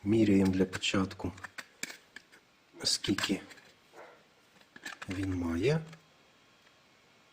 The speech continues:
Так, я його не тримаю. А це означає, що розмір, а він у нас самий худенький.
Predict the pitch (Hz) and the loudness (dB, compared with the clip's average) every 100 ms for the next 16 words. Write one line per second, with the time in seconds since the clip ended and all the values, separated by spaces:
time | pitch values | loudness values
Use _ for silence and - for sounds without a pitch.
0 | _ _ _ _ _ _ _ - _ - | _ _ _ _ _ _ _ -20 _ -20
1 | - 87 - 104 98 92 92 104 101 92 | -14 -10 -4 0 2 2 2 0 2 0
2 | 87 80 80 123 160 - - - - - | 0 0 2 2 2 -2 -18 -20 -20 -20
3 | - - _ - - 92 92 90 - 120 | -20 -20 _ -12 -4 -4 -4 -4 0 2
4 | 139 127 - 98 107 113 110 110 - - | 2 0 -4 -4 -4 -4 -2 -2 -4 -18
5 | - _ _ _ _ _ _ _ _ - | -20 _ _ _ _ _ _ _ _ -20
6 | - - _ - _ _ _ - - 190 | -20 -20 _ -20 _ _ _ -2 4 6
7 | 170 156 - 185 175 - 165 117 107 104 | 6 8 10 12 10 6 8 12 12 10
8 | - 104 - | 4 0 0